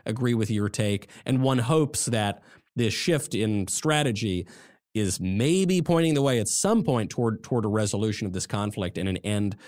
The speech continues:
to the, the bloodshed. Now, turning domestically for a moment, uh, Joe Biden is trying to blame all of his problems at home on Vladimir Putin. He's doing this, especially, we talked last episode about gas prices, and he's trying to do this with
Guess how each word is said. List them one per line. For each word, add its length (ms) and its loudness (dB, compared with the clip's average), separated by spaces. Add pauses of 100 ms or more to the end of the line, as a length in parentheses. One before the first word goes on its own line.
(280)
to 120 -2
the, 320 -2
the 140 -4
bloodshed. 720 -2 (260)
Now, 380 2 (280)
turning 520 2 (320)
domestically 640 0
for 160 -4
a 60 0
moment, 380 -2 (460)
uh, 140 -12 (280)
Joe 220 4
Biden 440 2
is 120 -4
trying 300 -2
to 80 -4
blame 400 -2
all 240 2
of 80 -2
his 160 0
problems 640 0
at 180 -2
home 460 -2 (360)
on 360 2
Vladimir 380 0
Putin. 340 -2
He's 160 -10
doing 200 -2
this, 140 -4
especially, 400 -2
we 120 0
talked 240 0
last 480 -2
episode 360 0
about 220 -4
gas 240 0
prices, 420 -2 (220)
and 80 0
he's 80 0
trying 180 0
to 60 -2
do 140 2
this 180 0
with 180 0